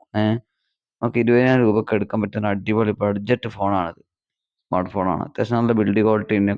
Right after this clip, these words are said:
കാണാൻ പറ്റിയ ഒരു ബോക്സ് ഡിസൈനാണ്, ഫുൾ എച്ച് ഡി ആണ്, അമോലെഡ് ഡിസ്പ്ലേ, ഇൻ ഡിസ്പ്ലേ ഫിംഗർ പ്രിന്റ്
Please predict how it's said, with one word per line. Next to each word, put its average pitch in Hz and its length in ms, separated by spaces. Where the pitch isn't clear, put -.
കാണാൻ 101 340
പറ്റിയ 110 220
ഒരു 107 120
ബോക്സ് 101 360
ഡിസൈനാണ്, 98 580
ഫുൾ 104 180
എച്ച് 107 200
ഡി 107 80
ആണ്, 98 140
അമോലെഡ് 107 480
ഡിസ്പ്ലേ, 101 260
ഇൻ 101 120
ഡിസ്പ്ലേ 101 280
ഫിംഗർ 101 300
പ്രിന്റ് 104 240